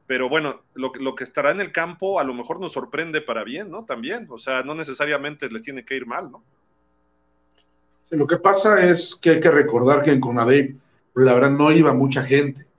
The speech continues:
Speaker 2: no, no tenían el arrastre de, no, es, es, es, es, es cierto, o sea, iban tal vez la familia de los jugadores y nada más, y de repente por ahí algunos, este,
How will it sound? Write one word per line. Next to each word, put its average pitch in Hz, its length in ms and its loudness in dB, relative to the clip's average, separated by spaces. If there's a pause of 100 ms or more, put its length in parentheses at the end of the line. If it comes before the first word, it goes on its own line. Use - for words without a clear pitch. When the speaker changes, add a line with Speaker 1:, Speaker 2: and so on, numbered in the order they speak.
(240)
Speaker 2:
no, 147 260 2
no 156 180 2
tenían 151 300 0
el 143 120 2
arrastre 143 560 2
de, 120 300 0 (120)
no, 196 200 2
es, 175 140 0
es, 175 280 0
es, 175 280 2
es, 165 320 -2
es 165 140 0
cierto, 175 360 2
o 131 60 0
sea, - 280 -2 (120)
iban 175 240 0
tal 175 120 -2
vez 170 100 -2
la 160 100 0
familia 156 380 0
de 147 80 0
los 135 120 -2
jugadores 131 500 2
y 123 40 -4
nada 139 200 2
más, 160 380 0 (280)
y 131 140 2
de 131 120 4
repente 143 440 0
por 127 160 0
ahí 143 260 4
algunos, 135 560 0
este, 113 600 -4